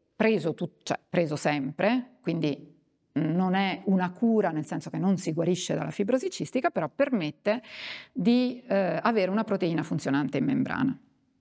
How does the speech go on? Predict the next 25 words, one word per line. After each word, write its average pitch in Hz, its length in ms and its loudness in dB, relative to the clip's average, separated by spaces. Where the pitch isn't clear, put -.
Allora, 285 560 0
se - 800 -4
dobbiamo 196 440 2
fare 185 380 0
un 170 140 -2
po' 202 720 -2
così 190 480 0
una, 170 400 -8
un'analisi, 220 1080 0
ehm, 170 800 -4
che 185 160 2
esula 202 300 2
dalla 175 160 0
genetica, 185 400 0
ma 165 100 -4
proprio 220 240 0
a 190 40 0
livello 226 260 2
di 185 100 0
biochimica 180 640 0
di 165 80 0
tutto 175 240 -4
questo 285 260 0
e 185 60 2
del, 170 280 2